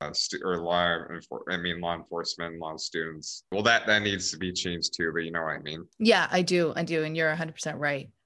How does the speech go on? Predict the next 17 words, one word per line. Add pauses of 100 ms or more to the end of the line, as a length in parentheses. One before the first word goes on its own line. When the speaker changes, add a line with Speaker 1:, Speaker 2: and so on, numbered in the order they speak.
Speaker 2:
Absolutely. (380)
Speaker 1:
Uh, (200)
so (260)
i-,
in
that (240)
same (160)
subject,
what
do
you,
how
do
you
think
would
be,